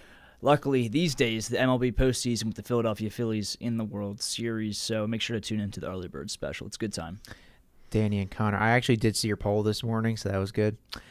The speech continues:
Speaker 2: Uh,
Speaker 1: Good.
Speaker 2: right, right before I went to work. So
Speaker 1: Pretty
Speaker 2: that's
Speaker 1: good
Speaker 2: good.
Speaker 1: outreach.
Speaker 2: Yes, it
Speaker 1: <laughs>
Speaker 2: is. All right,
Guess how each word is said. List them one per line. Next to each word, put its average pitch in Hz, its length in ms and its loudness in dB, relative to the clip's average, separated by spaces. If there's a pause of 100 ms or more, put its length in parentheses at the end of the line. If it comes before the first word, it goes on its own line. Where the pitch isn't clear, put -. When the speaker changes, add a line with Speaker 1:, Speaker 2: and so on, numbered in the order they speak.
(320)
Speaker 2:
Uh, 104 180 4
Speaker 1:
Good. - 320 4
Speaker 2:
right, 117 220 4 (160)
right 113 160 2
before 110 200 2
I 107 40 6
went 101 180 0
to 95 80 -4
work. 92 260 -2
So - 60 -10
Speaker 1:
Pretty 147 120 4
Speaker 2:
that's 131 100 6
Speaker 1:
good 127 40 6
Speaker 2:
good. 127 60 8
Speaker 1:
outreach. 113 480 0
Speaker 2:
Yes, 104 280 0
it 131 80 -4
Speaker 1:
<laughs> 113 300 -6
Speaker 2:
is. 160 320 4 (200)
All 208 140 12
right, 160 220 12